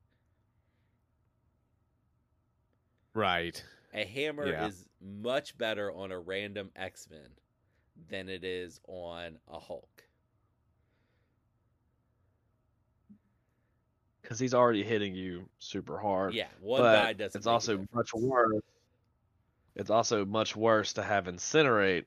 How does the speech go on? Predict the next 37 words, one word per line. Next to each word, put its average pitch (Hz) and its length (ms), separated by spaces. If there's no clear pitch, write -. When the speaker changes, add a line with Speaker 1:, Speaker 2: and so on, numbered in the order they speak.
Speaker 3:
on 90 100
a 85 120
Speaker 2:
On 85 180
a 78 100
Speaker 3:
Hulk - 0
Speaker 2:
Hulk 87 520
Speaker 3:
than 98 140
Speaker 2:
than 92 140
Speaker 3:
it - 0
Speaker 2:
it 80 80
Speaker 3:
is 92 380
Speaker 2:
is, - 80
yeah, 85 180
a 95 100
random 95 340
Speaker 3:
have, 78 40
Speaker 2:
X-Men. - 340
Speaker 3:
to 95 60
have, 98 140
like, 95 120
Incinerate 90 560
on 73 160
us. - 160
Speaker 2:
Yeah. - 180
Speaker 1:
Yeah, 104 240
I 98 100
agree. 90 480
Speaker 2:
So 113 800
Speaker 1:
That 110 160
makes 151 220
Speaker 2:
Brandon 147 60
Speaker 1:
sense. 123 260
Speaker 2:
and 110 100
I 104 320
both 143 380
made 107 340
changes 90 880